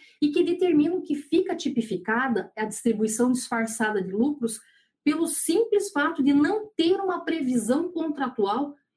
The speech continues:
em relação a essa indenização,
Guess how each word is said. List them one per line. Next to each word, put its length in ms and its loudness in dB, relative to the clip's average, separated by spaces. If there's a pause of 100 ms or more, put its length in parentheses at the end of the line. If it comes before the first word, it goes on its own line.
em 80 4
relação 460 0
a 80 0
essa 340 -4 (220)
indenização, 1080 0